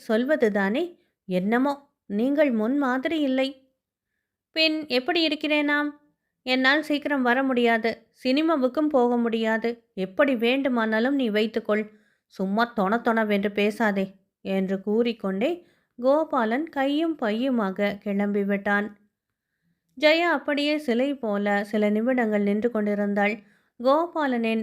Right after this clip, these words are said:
பதில் அவளை அப்படி சிலை போல ஆக்கிவிட்டது. அவனுடைய போக்கு சில காலமாக அவளுக்கு பெரும் புதிராக வளர்ந்து கொண்டிருந்தது. அப்படியே அவள் அங்கேயே நாற்காலியில் உட்கார்ந்து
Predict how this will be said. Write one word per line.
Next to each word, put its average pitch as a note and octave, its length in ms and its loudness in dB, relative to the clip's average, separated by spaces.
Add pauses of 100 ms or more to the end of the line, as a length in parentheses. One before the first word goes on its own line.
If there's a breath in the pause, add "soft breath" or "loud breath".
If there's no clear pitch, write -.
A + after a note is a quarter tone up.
பதில் G#3 360 0 (140)
அவளை G#3+ 360 2 (160)
அப்படி G#3 380 0 (100)
சிலை A#3 320 0
போல C4+ 280 -2
ஆக்கிவிட்டது. G#3 640 -2 (500 soft breath)
அவனுடைய D4 520 2
போக்கு C#4+ 400 -4
சில A3 260 0
காலமாக B3 680 -2
அவளுக்கு G3+ 480 0
பெரும் G#3+ 380 0 (420 soft breath)
புதிராக C4+ 500 0
வளர்ந்து A3+ 480 0
கொண்டிருந்தது. G#3 800 0 (460 soft breath)
அப்படியே C#4+ 500 0
அவள் G#3 320 0 (140)
அங்கேயே G#3 580 0 (100)
நாற்காலியில் G#3 880 -2
உட்கார்ந்து G3+ 500 0